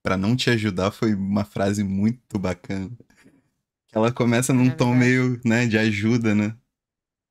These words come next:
Speaker 2: Então, é o coach ao contrário, né?
Speaker 1: Exatamente, é o coach reverso <laughs> da literatura.
Speaker 2: <laughs> O que que você andou vendo de bom na internet?
Speaker 1: Eu vou manter no YouTube, então, mas eu não vou
Speaker 2: Uhum.
Speaker 1: falar sobre literatura.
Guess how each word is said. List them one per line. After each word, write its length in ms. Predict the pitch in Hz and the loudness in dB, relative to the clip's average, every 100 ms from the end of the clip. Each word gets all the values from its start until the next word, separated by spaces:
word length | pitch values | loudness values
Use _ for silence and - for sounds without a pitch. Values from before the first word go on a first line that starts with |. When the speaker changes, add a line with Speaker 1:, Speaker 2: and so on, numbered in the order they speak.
| _ - | _ -20
Speaker 2:
Então, 220 | 214 208 | -16 -14
é 160 | 160 202 | -12 -12
o 60 | |
coach 360 | 208 226 240 269 | -8 -8 -6 -8
ao 60 | 262 | -12
contrário, 480 | 330 320 247 208 | -12 -10 -10 -6
né? 160 | 131 131 | -2 0
Speaker 1:
Exatamente, 800 | 123 123 - 175 - 151 135 - | 0 -2 -4 -4 -2 -4 -2 -2
é 20 | |
o 60 | 135 | -2
coach 340 | - 123 143 | 0 0 0
reverso 680 | 151 135 113 104 104 - - - | 0 -2 -2 -2 -2 -4 -16 -16
<laughs> 320 | - - _ | -18 -18 _
da 140 | 104 104 | -2 0
literatura. 840 | 120 123 120 113 - 107 107 110 _ _ - | 0 2 2 0 0 0 2 -2 _ _ -6
Speaker 2:
<laughs> 1040 | 180 - 226 - 370 269 - - 453 - 453 - - | -6 -2 -4 -2 -4 -4 -6 -8 -6 -6 -8 -8 -8
O 40 | |
que 120 | 440 294 | -6 -4
que 80 | |
você 140 | - 302 | -2 -2
andou 320 | 285 262 254 | 0 0 0
vendo 260 | 247 240 233 | -2 -4 -4
de 120 | 233 | -6
bom 260 | 196 208 208 | -6 -6 -6
na 100 | 202 | -8
internet? 580 | 190 196 185 160 160 - - | -8 -8 -8 -12 -14 -18 -6
Speaker 1:
Eu 100 | 120 | 0
vou 100 | 131 | 2
manter 320 | 151 147 135 | 2 2 2
no 100 | 127 | 2
YouTube, 460 | 123 117 110 104 | 2 2 0 2
então, 360 | 107 104 101 107 | 0 0 2 4
mas 260 | 110 104 101 | 4 2 0
eu 200 | 104 107 | 2 2
não 380 | 110 117 123 104 | 2 2 0 0
vou 220 | 98 107 | -4 -4
Speaker 2:
Uhum. 0 | |
Speaker 1:
falar 360 | - 101 95 | -2 -2 0
sobre 320 | 95 - 95 104 | -2 -2 0 0
literatura. 840 | 104 104 104 110 - 98 113 | 0 0 -2 -2 -4 -2 -2